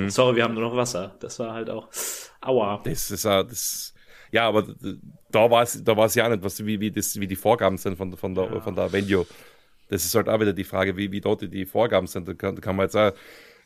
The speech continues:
Speaker 1: kann direkt blamen. Aber am, dann noch kurz am, am, am zweiten Tag zu kommen, ähm, dort haben wir, hab ich dann in der ersten,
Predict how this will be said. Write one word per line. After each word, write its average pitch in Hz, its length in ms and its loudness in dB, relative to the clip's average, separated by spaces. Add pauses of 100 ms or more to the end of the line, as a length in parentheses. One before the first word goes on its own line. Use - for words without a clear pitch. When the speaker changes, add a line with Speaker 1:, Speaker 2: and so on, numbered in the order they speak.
(440)
Speaker 1:
kann 92 280 0
direkt 107 340 0
blamen. 87 360 -2 (340)
Aber 95 240 4
am, 98 220 0 (300)
dann 101 300 0
noch 104 160 6
kurz 110 280 -4
am, 98 160 -6
am, 98 180 -2
am 92 220 -4
zweiten - 340 -2
Tag 110 200 0
zu - 100 -8
kommen, 110 480 -2
ähm, 98 580 0
dort 101 200 -4
haben 98 160 -4
wir, 101 260 -4
hab 95 100 -4
ich 101 80 -4
dann 98 320 -2
in 98 160 -10
der 98 100 -4
ersten, 101 460 -4